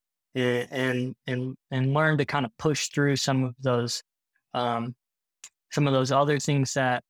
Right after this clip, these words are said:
aren't just your forearms, aren't just your, your, like you said, the physical side of endurance climbing, but the, the, the whole package of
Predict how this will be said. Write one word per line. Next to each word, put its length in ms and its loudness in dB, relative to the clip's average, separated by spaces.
aren't 280 0
just 320 0
your 80 0
forearms, 560 0
aren't 240 -2
just 320 -2
your, 340 -4
your, 140 -4
like 220 2
you 80 0
said, 220 -2
the 160 -8
physical 400 -2
side 300 0
of 100 -4
endurance 360 0
climbing, 320 0
but 220 -2
the, 260 0
the, 360 0
the 80 -4
whole 300 0
package 760 -4
of 320 -4